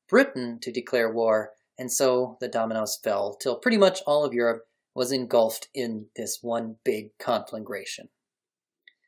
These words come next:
Now, all this having happened, finally, let's get a feel for the reactions of people just after the outbreak of this great war. These are letters to the editor of a New York periodical called The Outlook,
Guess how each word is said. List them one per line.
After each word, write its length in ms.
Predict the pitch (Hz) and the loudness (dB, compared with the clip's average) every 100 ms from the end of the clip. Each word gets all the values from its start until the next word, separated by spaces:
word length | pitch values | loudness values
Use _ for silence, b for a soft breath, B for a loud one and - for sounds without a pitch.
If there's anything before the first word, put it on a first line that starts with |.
| b _ | b _
Now, 120 | 117 170 | -4 4
all 180 | 247 | 6
this 200 | 277 226 | 6 4
having 380 | - 196 170 165 - | 4 2 2 -4 2
happened, 560 | 269 - 110 104 - _ _ _ | 2 4 -2 -4 -14 _ _ _
finally, 680 | - 226 220 147 110 104 104 _ _ _ _ _ _ | 4 6 6 4 -2 -6 -12 _ _ _ _ _ _
let's 280 | 135 185 - | 0 2 0
get 260 | - 151 - | 0 0 0
a 80 | |
feel 460 | 123 - 202 147 135 | -10 -4 0 4 2
for 180 | 135 127 | 2 -2
the 120 | 120 | -2
reactions 800 | 117 143 226 233 - 123 117 - | 0 2 2 0 -6 -8 -8 -8
of 200 | 127 - | -10 -10
people 420 | 123 117 131 123 | -12 -6 -6 -6
just 340 | - 147 147 - | 0 2 2 -2
after 300 | 127 120 127 | -4 -4 -6
the 180 | 117 120 | -8 -2
outbreak 560 | 139 165 - 113 107 - _ | -2 -2 -2 -4 -4 -10 _
of 120 | 131 | -10
this 300 | 117 110 - - - | -8 -8 -8 -12 -8
great 320 | 127 107 - _ | -6 -6 -10 _
war. 440 | 120 107 101 - - _ _ _ _ | -6 -6 -6 -10 -16 _ _ _ _
These 340 | 123 143 151 - | -4 -4 -4 -4
are 220 | 127 113 | -4 -4
letters 400 | 110 123 170 165 - | 2 2 2 -2 -6
to 100 | 135 | -6
the 140 | 131 | 2
editor 580 | 180 196 - 107 131 185 | 2 2 0 -6 -6 -10
of 100 | 127 | -10
a 60 | 113 | -8
New 200 | 117 165 | -4 -2
York 340 | 175 165 160 | 0 0 -2
periodical 640 | - 131 117 113 - 165 170 | 2 2 2 -6 -6 -6 -6
called 380 | - 123 117 | 0 0 0
The 160 | 117 - | -8 -4
Outlook, 480 | 147 165 - 113 - | -2 -2 -2 -4 -4